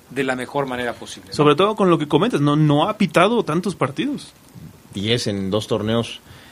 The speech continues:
Speaker 3: en diecisiete y diecisiete, son
Speaker 2: Sí,
Speaker 3: treinta y cuatro.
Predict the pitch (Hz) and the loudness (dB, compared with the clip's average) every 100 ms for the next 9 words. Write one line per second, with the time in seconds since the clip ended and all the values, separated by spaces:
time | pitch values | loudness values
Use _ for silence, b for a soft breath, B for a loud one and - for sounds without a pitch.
0 | B - 90 90 90 98 98 127 120 104 | B -6 -2 -2 0 -2 0 2 2 0
1 | 104 98 104 123 120 127 127 - - - | -4 -4 -4 0 0 0 -4 -8 -20 -20
2 | - - 101 104 101 123 101 101 104 113 | -20 -6 -2 -2 -2 0 2 2 2 2
3 | 113 104 | 2 -2